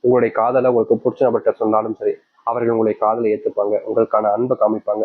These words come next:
உங்ககிட்ட விலகி போகணும்னு நினைச்சவங்க கூட உங்களை தேடி வந்து உங்க மேல பயங்கரமான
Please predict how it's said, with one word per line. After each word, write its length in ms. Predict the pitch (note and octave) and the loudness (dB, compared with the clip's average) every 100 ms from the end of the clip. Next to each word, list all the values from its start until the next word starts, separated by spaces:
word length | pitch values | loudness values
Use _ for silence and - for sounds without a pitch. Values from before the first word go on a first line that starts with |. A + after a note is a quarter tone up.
| - | -4
உங்ககிட்ட 400 | A2 - A2 B2 | -6 -6 -4 0
விலகி 280 | A2+ B2+ C3+ | 0 0 0
போகணும்னு 260 | B2 A#2 | 0 0
நினைச்சவங்க 320 | A2 A2 G#2+ - | -2 0 -2 0
கூட 160 | G#2+ B2+ _ _ - | -2 -4 _ _ -2
உங்களை 160 | A#2 A2 | -2 0
தேடி 220 | B2+ C3 | 0 2
வந்து 220 | A2+ G#2+ A#2 | 0 0 0
உங்க 160 | A2 | 0
மேல 200 | G#2+ A2 | 0 -2
பயங்கரமான 500 | A2 G#2+ A2+ A#2 A#2 | 0 0 0 -2 -2